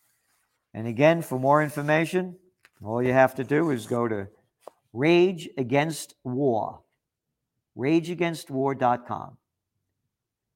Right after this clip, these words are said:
And again, it's not important that the other people won't listen. It's important that the people that are listening, that are no-, that do know what's going on,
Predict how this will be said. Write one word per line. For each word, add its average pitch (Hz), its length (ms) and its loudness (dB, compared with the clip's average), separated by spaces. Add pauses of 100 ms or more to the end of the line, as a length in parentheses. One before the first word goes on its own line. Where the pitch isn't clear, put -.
(360)
And 123 100 -4
again, 123 440 2 (2500)
it's - 180 -14
not 175 180 10
important 160 680 2 (300)
that 147 160 2
the 147 120 0
other 151 160 4
people 123 360 -4
won't 117 260 -4
listen. 104 440 -8 (760)
It's - 180 -10
important 139 680 0
that 127 160 2
the 131 80 -4
people 147 440 -2
that 127 120 2
are 156 280 8
listening, 110 640 -6 (440)
that 123 160 0
are 147 280 6
no-, 120 340 -4
that 113 320 -6
do 165 220 2
know 101 320 -4
what's 98 220 -10
going 101 380 -4
on, 98 280 -8